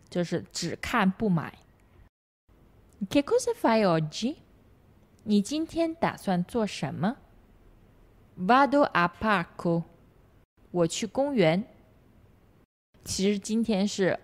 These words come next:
oggi devo dare l'esame di orale，今天你不是在考试吗？对吧？Quale città sei stato in Italia？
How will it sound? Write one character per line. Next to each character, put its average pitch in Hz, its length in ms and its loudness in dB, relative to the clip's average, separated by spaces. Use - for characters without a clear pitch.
oggi 180 600 2
devo 190 400 4
dare 208 340 4
l'esame 220 540 2
di 170 140 4
orale， 165 720 2
今 233 220 -4
天 233 160 0
你 196 80 4
不 160 140 -2
是 170 80 -2
在 202 180 -2
考 - 240 -6
试 - 300 -6
吗？ - 200 -6
对 175 100 -6
吧？ - 320 -4
Quale 294 300 4
città 269 600 0
sei 180 200 -4
stato 226 480 -4
in 180 240 0
Italia？ 175 560 -4